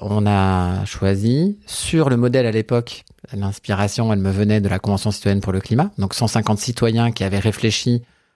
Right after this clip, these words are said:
à faire des propositions pour, euh, faire un sursaut, euh, du point de vue du citoyen consommateur. Là, il y a, euh, cette même intention de mettre autour d'un process, euh, cent cinquante, euh, dirigeants d'entreprise. Donc, c'est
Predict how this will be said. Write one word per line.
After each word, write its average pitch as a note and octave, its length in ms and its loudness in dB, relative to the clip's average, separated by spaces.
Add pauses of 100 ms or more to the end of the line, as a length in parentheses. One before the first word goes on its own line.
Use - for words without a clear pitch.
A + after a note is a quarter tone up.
(120)
à G2+ 100 -4
faire G2+ 160 0
des F#2+ 100 2
propositions G#2+ 800 0
pour, G#2 300 -2
euh, F2+ 140 2 (360)
faire G2 220 0
un F#2+ 60 2
sursaut, - 500 -2 (240)
euh, F#2+ 260 2
du G2+ 160 -2
point G#2+ 220 0
de G#2 80 2
vue G2+ 200 -2
du F#2 120 -2
citoyen G2+ 440 0
consommateur. G2 720 -2 (480)
Là, A2 180 2
il C3 60 -2
y G#2 60 0
a, G2+ 340 2 (100)
euh, F#2+ 240 -2
cette - 260 -4
même A2+ 180 2
intention G#2 560 -2
de A2+ 300 0
mettre A2 460 0 (500)
autour C#3 720 2 (180)
d'un G2+ 160 -2
process, - 640 -4 (560)
euh, F#2+ 120 -2
cent B2+ 200 0
cinquante, A#2 680 -2 (160)
euh, G2 100 2
dirigeants G#2 360 2
d'entreprise. C#3+ 520 -2 (120)
Donc, G#2 200 -4
c'est G#2+ 500 2